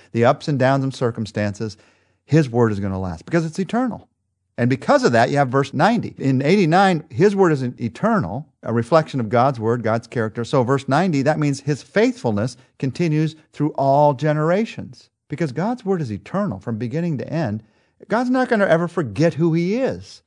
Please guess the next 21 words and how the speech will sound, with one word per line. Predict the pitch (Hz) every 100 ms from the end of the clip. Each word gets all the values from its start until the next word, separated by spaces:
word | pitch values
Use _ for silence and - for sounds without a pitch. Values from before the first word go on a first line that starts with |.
| _ _
His | 156
faithfulness | - 233 233 196 170
is | 165
not | 165 170
ever | 170
gonna | 156 160
skip | 156 - - 180 175
a | 139
generation. | 131 160 165 180 220 233 - - _ _ _ _ -
He, |
his | 160 117 185 -
faithfulness | 165 165 160 156 151 - _ _ _
is | 120
never | 143 139
gonna | 123 117
skip | - 135 123 -
a | 90
day | 87 95 139 139 - _ -
in | 104
your | 98 104
life. | 127 - - _